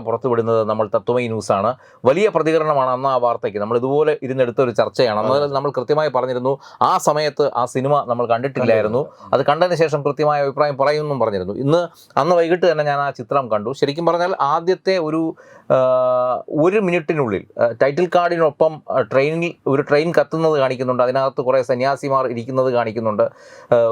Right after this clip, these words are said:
Speaker 1: ഒരു സമാധി അവസ്ഥയിൽ പോലും ഒരു സന്യാസി ഇരിക്കുന്നത് കാണിക്കുന്നുണ്ട്. അത് ആ ടൈറ്റിൽ കാർഡിൽ മാത്രം കാണിച്ചുകൊണ്ട്, അതായത് ആ ട്രെയിൻ എങ്ങനെ കത്തി, എന്തുകൊണ്ട് കത്തി, എങ്ങനെയാണ്, ആര് കത്തിച്ചതാണെന്നൊന്നും മെൻഷൻ ഇല്ല. പക്ഷേ അതിനുശേഷം ഏകദേശം ഒരു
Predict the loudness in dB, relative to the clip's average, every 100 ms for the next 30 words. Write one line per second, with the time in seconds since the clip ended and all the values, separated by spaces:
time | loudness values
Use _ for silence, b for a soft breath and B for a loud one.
0 | 2 0 0 0 0 2 2 2 -2 -2
1 | -2 -2 -2 -2 -2 -2 -2 -4 -2 0
2 | 0 -2 -2 -4 0 0 0 0 0 -2
3 | -6 _ _ _ 0 2 2 -2 0 0
4 | 2 -2 -2 2 2 2 0 -2 0 0
5 | 0 0 0 2 2 4 0 0 0 0
6 | -4 -6 0 2 2 0 -2 -6 -2 0
7 | 2 2 2 0 -2 -2 -2 -2 2 2
8 | 2 0 0 0 -2 0 -4 -2 0 0
9 | 0 0 0 -2 -2 -2 0 -2 0 -6
10 | B B B -2 0 2 2 2 2 0
11 | 2 0 2 -2 0 0 0 0 0 -2
12 | -2 -2